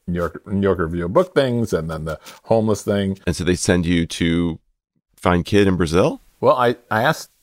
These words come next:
Speaker 1: John if I could come down and talk to him about Ulysses. And he said, "Sure.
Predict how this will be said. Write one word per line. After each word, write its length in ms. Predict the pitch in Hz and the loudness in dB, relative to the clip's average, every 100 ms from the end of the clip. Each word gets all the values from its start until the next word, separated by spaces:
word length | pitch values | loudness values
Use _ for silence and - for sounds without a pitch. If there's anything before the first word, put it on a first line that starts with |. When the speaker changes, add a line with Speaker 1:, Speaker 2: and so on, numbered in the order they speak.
| 120 | -6
Speaker 1:
John 320 | 101 110 143 | 0 2 2
if 120 | 170 135 | 0 0
I 80 | |
could 160 | 120 113 | 0 0
come 200 | 143 139 | -2 2
down 200 | 135 131 | 2 0
and 120 | 117 | -2
talk 240 | 135 180 185 | 0 0 0
to 80 | |
him 160 | 117 117 | -2 -2
about 240 | 110 117 | 0 0
Ulysses. 560 | 120 123 190 - - - | 0 -2 -2 -4 -8 -6
And 80 | 110 | -8
he 40 | |
said, 220 | - 127 | -4 -4
"Sure. 360 | - 214 320 | -2 -4 -4